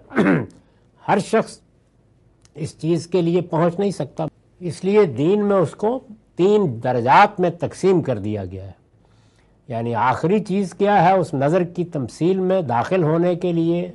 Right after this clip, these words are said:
اس کے شعور کو بیدار کرنے کے لیے اور اس میں اپنے آپ کو مجسم نظر بنانے کے لیے کہ آدمی حج کے لیے جائے۔ اس سے نیچے نہیں جا سکا یا اس وقت کے اسباب نہیں ہیں یا صحت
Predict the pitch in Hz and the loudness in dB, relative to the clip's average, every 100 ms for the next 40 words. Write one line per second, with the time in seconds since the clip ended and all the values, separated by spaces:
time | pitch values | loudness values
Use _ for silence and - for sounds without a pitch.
0 | - 151 117 - 127 - - 139 185 175 | -14 -14 -12 -8 -8 -8 -4 0 0 0
1 | 170 117 110 123 170 170 175 170 180 175 | -4 -4 -2 0 0 0 -2 0 0 0
2 | 170 165 165 165 170 - _ _ _ _ | -2 0 0 -2 -8 -20 _ _ _ _
3 | _ - 139 156 170 196 202 175 175 185 | _ -8 -4 -2 -2 -2 0 0 0 0
4 | 180 190 185 - 202 139 151 220 - 247 | 2 2 0 -2 0 2 2 2 2 0
5 | 190 165 165 143 123 127 147 139 151 151 | 2 2 0 -2 -4 -4 -4 -4 -2 0
6 | 160 160 139 117 113 123 117 131 165 143 | 0 0 -2 -2 -4 -4 -4 -4 -6 -6
7 | 143 120 117 127 _ _ _ _ _ _ | -6 -8 -12 -16 _ _ _ _ _ _
8 | _ _ _ _ _ _ _ _ _ _ | _ _ _ _ _ _ _ _ _ _
9 | 143 139 - 170 131 156 170 196 170 190 | -10 -10 -2 0 2 0 2 0 4 4
10 | 196 185 165 175 170 170 - _ _ _ | 6 6 6 2 0 -4 -8 _ _ _
11 | 104 120 160 - 147 185 175 - 190 - | -8 -4 -4 -2 0 0 0 -2 -2 0
12 | 139 156 165 170 180 151 151 147 123 - | 2 2 4 2 2 0 -2 -6 -8 -4
13 | - 190 190 | 2 2 2